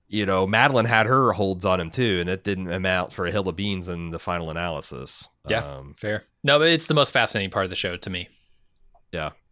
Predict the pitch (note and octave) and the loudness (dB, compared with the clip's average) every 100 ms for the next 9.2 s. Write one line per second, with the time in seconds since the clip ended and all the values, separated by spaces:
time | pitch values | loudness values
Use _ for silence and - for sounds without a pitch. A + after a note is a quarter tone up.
0 | - B2+ D3+ C4+ D4+ G3+ D3 - - C#3+ | -4 2 4 4 6 6 6 2 -4 2
1 | C3+ D3+ F#3 C#4 F#3+ F#3 F#3 D3+ G2 D#2+ | 2 2 0 -2 2 2 2 0 0 0
2 | F2 F#2+ E3+ - F3+ - F3+ D#3 B2+ E2 | -4 -2 -4 0 -2 2 2 0 0 -2
3 | - G#2+ A2 G#2 - G#2+ G#2 G2 F#2 G#2 | 2 2 2 0 0 2 4 4 0 -4
4 | A2+ - G#2 G2 E2 F2 G2 A2 G2 E2 | -6 -2 0 0 -2 -4 -6 -4 -2 0
5 | F#2+ F#2+ F#2+ F2 F2+ F#2+ G2 G2+ G2+ F#2 | 2 2 -2 -4 -2 -2 -2 -2 -2 -4
6 | - F#2+ G2 F#2 G2+ G2 G2 G2 F#2 - | -4 -4 -4 -4 -2 0 0 -2 -2 0
7 | F#2+ F#2 G2 F#2 - - F#2 F2+ - G#2+ | -2 0 -2 -2 -10 -6 -4 -4 -6 -8
8 | G2 G2 - F2 G2+ F#2 E2+ G2+ - G2+ | -4 -4 -6 -6 -4 -4 -4 -2 -2 -4
9 | G2+ - | -6 -10